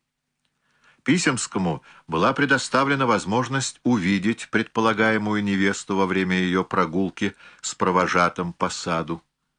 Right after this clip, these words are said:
Что же до политического союза, то Елизавета пыталась взамен выторговать для Англии монополию на всю внешнюю торговлю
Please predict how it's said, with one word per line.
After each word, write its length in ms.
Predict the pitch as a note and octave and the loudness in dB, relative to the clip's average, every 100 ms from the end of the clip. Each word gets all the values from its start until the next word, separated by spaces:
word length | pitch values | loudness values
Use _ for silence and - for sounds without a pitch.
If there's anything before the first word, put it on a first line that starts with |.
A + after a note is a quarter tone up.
| _ _ _ _ | _ _ _ _
Что 300 | - - D3+ | -6 0 2
же 120 | B2 | 2
до 140 | G#2+ G2+ | 0 -2
политического 960 | - G2 F#2+ A#2+ - F2+ - F2+ D#2 | 0 -2 0 -2 -2 -6 -4 -4 -2
союза, 720 | D2 - D#2 D2 G#2+ A#2 E3 F3+ - - _ | -4 -4 -4 -2 -2 2 0 0 -14 -20 _
то 180 | - F2 | -2 0
Елизавета 720 | D#2 D#2 D#2 D#2 D#2 A#2 D#3 | 0 -2 -2 -2 0 0 0
пыталась 640 | D#3+ C#3+ - A2 C3+ C#3 - | -4 -4 0 0 2 0 -4
взамен 680 | E2 C#2 E2+ E2+ G#2+ D3 C3+ | -6 -2 0 2 0 0 -4
выторговать 800 | D#2+ D#2+ C3 B2 A#2 A#2+ A2+ F#2+ | -6 -2 0 -2 -2 0 0 -2
для 180 | E2+ F2 | -2 0
Англии 460 | - A2 A#2+ G#2+ G#2 | 0 -2 -2 -2 0
монополию 880 | F2 F2 E2 - F#2 C3 C#3+ D#3 D#3 - - - | 0 0 0 -2 0 2 2 0 -2 -14 -20 -4
на 200 | D#2+ D#2+ | -2 -2
всю 340 | - - C3 | -4 0 0
внешнюю 640 | B2+ F#2+ G2+ - B2 A#2+ | 0 0 0 -2 -4 -4
торговлю 680 | A#2 A#2 G#2 E2+ F2 F2 G2 | -2 -4 -2 -2 -2 -2 -4